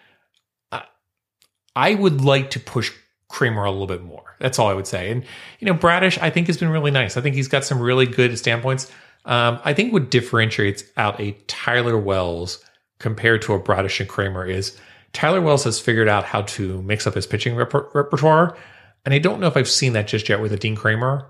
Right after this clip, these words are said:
um, or a Kyle Bradish. Um, they've, in essence, been relying more on stuff. Um, and I think we saw that with Grayson, honestly, too. He's just relying on stuff. So I, I still think Kramer and, and Bradish are really nice pitchers. I'd like to see them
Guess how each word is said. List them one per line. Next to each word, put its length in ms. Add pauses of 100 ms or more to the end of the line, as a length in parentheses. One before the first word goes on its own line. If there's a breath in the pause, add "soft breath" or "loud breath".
um, 500
or 280
a 120
Kyle 240
Bradish. 480 (340 soft breath)
Um, 180
they've, 120
in 100
essence, 260
been 220
relying 360
more 160
on 80
stuff. 500 (500 soft breath)
Um, 180
and 80
I 20
think 160
we 60
saw 160
that 100
with 140
Grayson, 320
honestly, 360
too. 280
He's 160
just 240
relying 320
on 100
stuff. 420 (480 soft breath)
So 800 (640)
I, 100 (120)
I 40
still 340
think 380 (320)
Kramer 420
and, 240
and 140
Bradish 420
are 560 (320 soft breath)
really 240
nice 160
pitchers. 460
I'd 120
like 160
to 60
see 200
them 260